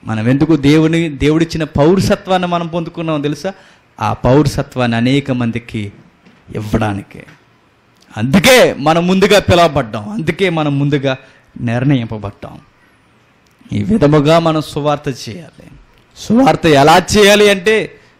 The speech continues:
మొదటి భాగంలో చూసాం. ఇప్పుడు సువార్త చేస్తున్న వారు ఎలా చేయాలి అంటే, ఇదిగో మాదిరి అనుసరించి మనం సువార్త సేవ చేయాలి. ఆ రోజు ఆజ్ఞలు అనుసరించిన వారికి, మాదిరి అనుసరించిన వారికి ఎంతో వ్యత్యాసం.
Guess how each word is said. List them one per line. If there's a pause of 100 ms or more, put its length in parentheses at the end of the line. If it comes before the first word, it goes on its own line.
(320)
మొదటి
భాగంలో
చూసాం. (380)
ఇప్పుడు
సువార్త
చేస్తున్న
వారు
ఎలా (140)
చేయాలి
అంటే, (260)
ఇదిగో (520)
మాదిరి
అనుసరించి
మనం
సువార్త
సేవ (600)
చేయాలి. (680)
ఆ
రోజు
ఆజ్ఞలు
అనుసరించిన
వారికి,
మాదిరి
అనుసరించిన
వారికి (460)
ఎంతో
వ్యత్యాసం.